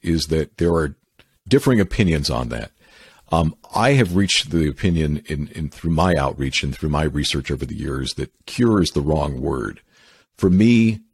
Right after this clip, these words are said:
the success is learning how to navigate the uncertainty, learning how to live with O C D.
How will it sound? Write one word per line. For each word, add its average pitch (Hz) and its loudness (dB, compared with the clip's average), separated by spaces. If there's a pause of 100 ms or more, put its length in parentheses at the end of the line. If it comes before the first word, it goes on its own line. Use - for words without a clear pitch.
(320)
the 82 -4
success - 0
is 78 -8
learning 90 2
how 78 -2
to 73 -2
navigate 67 -4
the 65 -8
uncertainty, - -8
learning 90 0
how 76 -2
to 69 -4
live 69 -2
with 69 -4
O 65 -4
C 64 -4
D. 57 -8